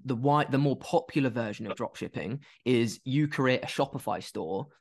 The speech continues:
you list your products from, I don't know, AliExpress or Walmart or a different, you know, a different retailer, and you'd list them on your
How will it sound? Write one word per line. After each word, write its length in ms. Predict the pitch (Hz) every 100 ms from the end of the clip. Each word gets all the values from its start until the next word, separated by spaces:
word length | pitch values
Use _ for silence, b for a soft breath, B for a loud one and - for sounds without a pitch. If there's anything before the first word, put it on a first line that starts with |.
| -
you 140 | 131 120
list 340 | 139 135 -
your 120 | 127
products 560 | - 139 120 120 - -
from, 320 | 120 113 110
I 60 | 110
don't 100 | 104
know, 140 | 107
AliExpress 960 | 117 117 113 - - - 120 110 -
or 160 | 110 104
Walmart 600 | 120 131 123 110 110 -
or 280 | 107 104 104 b b b -
a 60 |
different, 380 | 131 143 131 -
you 80 | 123
know, 80 | 104
a 40 |
different 300 | 135 - 95
retailer, 580 | 131 127 110 71 82 123 B B
and 140 | 117 123
you'd 140 | 117
list 240 | 139 139 139
them 120 | 123
on 120 | 120
your 160 | 113